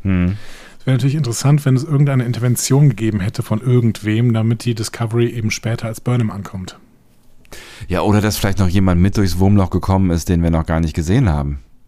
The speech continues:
Speaker 2: Uh. Das ist spannend.
Speaker 1: Hm.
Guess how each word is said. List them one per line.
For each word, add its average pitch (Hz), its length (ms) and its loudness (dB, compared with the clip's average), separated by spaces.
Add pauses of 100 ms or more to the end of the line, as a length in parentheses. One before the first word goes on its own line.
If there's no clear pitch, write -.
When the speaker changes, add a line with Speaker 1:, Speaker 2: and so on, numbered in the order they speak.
(1040)
Speaker 2:
Uh. 113 460 0 (1800)
Das 135 180 -4
ist - 40 -6
spannend. 90 460 -4 (160)
Speaker 1:
Hm. 80 320 2